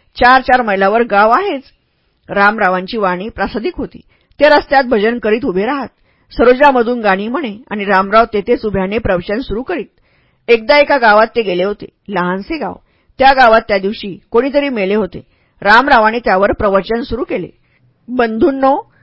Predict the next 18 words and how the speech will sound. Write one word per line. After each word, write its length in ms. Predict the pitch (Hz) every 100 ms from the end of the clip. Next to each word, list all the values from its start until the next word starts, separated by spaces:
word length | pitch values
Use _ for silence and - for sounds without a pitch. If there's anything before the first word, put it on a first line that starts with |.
| _ _ 233
मृत्यू 300 | 262 - 415
सर्वांना 420 | 277 247 240 254
समानता 440 | 254 208 196 202 240
शिकवतो. 480 | 226 208 196 - _ _ _ _ _ _ -
हा 240 | - 233
राव 300 | 226 202 220
की 140 | 233
रंक 260 | 196 190 226
मृत्यू 300 | 208 185 214
बघत 320 | 180 170 180
नाही, 300 | 277 240 165 _ _
हा 240 | - 196 208
श्रेष्ठ 400 | - 214 - 233
की 160 | 262
कनिष्ठ 360 | 254 233 294 254
मृत्यू 280 | 262 262 247
बघत 300 | 254 330 247
नाही. 220 | 180